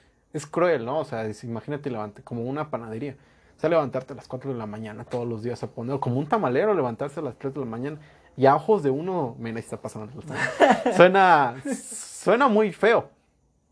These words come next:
Speaker 2: Ujú.
Speaker 1: Pero a lo que voy es que él, por dentro,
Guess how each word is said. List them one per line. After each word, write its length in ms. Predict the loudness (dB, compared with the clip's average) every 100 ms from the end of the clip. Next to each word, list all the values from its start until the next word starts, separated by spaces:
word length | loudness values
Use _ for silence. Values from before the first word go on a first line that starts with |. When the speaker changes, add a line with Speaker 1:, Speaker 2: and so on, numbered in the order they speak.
| _ _ _ _ _ -20
Speaker 2:
Ujú. 200 | -14 0
Speaker 1:
Pero 580 | 6 8 8 6 4 2 _ _
a 100 | -2
lo 140 | 2 2
que 80 | 2
voy 240 | 2 2
es 140 | 0
que 540 | 0 0 2 2 0 -6 _ _ _ _ _ _ _ _ _
él, 420 | -2 0 2 0 -4 _ _ _ _ -20 -6
por 220 | 0 2
dentro, 420 | 0 -6 -12 -16